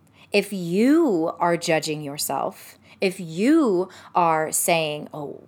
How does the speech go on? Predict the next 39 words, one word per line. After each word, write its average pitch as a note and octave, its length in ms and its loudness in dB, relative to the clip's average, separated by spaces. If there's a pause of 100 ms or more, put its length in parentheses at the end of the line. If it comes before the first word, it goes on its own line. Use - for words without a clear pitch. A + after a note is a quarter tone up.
or, G3 200 4
or, G3+ 240 4
or F#3 220 0
if F3 120 -4
you G3 200 0
were F#3+ 120 0
to F3+ 100 2
see, E3+ 460 -2 (200)
it's, A#3 180 4
it's B3 140 4
like, A3+ 180 2 (480)
if A3 140 2
y-, G3+ 280 -4
in G#3+ 160 4
your A3+ 220 4
head, G#3 420 2
it's G3+ 200 -2
not F#3+ 280 -4
okay F3+ 540 0
to, E3+ 280 -4 (220)
to E3 320 -2
be F3 300 -2
that E3+ 360 -2
way, D#3 560 0 (580)
then G#3+ 500 2 (380)
you G3+ 220 2
are A3 120 4
gonna G#3+ 180 2
fear F#3+ 640 0
that F3 220 0
other F3+ 220 2
people F3 360 -6
are D#3+ 100 -2
seeing D#3 360 -4
you D#3 140 -8
in D3 80 -8
the D3+ 80 -8
same C#3+ 280 -6
light, - 400 -10